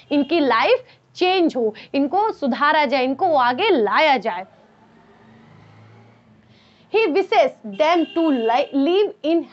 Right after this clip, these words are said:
hygienic, healthy and beautiful, uh, beautiful environment। वो क्या चाहते हैं, वो आपसे, वो हमसे, वो अध्यापक से क्या चाहते हैं?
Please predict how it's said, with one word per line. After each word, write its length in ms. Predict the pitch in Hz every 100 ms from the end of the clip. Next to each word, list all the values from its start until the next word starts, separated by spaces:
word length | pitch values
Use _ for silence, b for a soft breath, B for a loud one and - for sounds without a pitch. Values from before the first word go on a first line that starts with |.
| -
hygienic, 460 | 254 226 311 339 381 - _ -
healthy 280 | 320 330 381 392 b -
and 100 | 370 294
beautiful, 460 | 214 285 294 247 226 - -
uh, 60 | 247
beautiful 500 | 214 330 349 349 381
environment। 640 | - 285 240 226 214 214 190 B B -
वो 100 | 427
क्या 260 | - 381 381
चाहते 340 | 277 233 202
हैं, 260 | 196 190 180 B -
वो 100 | 285
आपसे, 680 | - 247 269 - - 269
वो 140 | 247 262
हमसे, 560 | - 269 285 - 262
वो 100 | 285
अध्यापक 560 | 269 202 202 233 - 311
से 140 | -
क्या 260 | 359 - 339
चाहते 340 | 311 208 -
हैं? 80 | 208